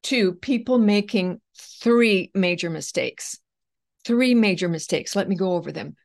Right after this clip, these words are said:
Number one, they fail to plan. They fail to plan. Number two, they invest with no clear strategy and they really don't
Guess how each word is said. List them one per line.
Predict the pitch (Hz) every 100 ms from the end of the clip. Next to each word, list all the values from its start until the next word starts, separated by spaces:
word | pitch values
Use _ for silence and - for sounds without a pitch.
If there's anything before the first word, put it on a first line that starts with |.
| -
Number | 190 190 214
one, | 233 190 180 220 - _ -
they | 175 156
fail | - - 175 170 196
to | 226 339 330
plan. | - 311 277 220 226 370 _ _ _
They | 165 156
fail | - 180 202 233
to | 320
plan. | - 277 240 214 233 240
Number | 196 175 175
two, | - 269 269 285 - - -
they | 220 196
invest | 196 190 233 240 -
with | 190 - 196
no | 208 208 220
clear | 233 277 285
strategy | 277 262 240 220 214 247 247 -
and | 208
they | 180
really | 180 226 262
don't | 220 226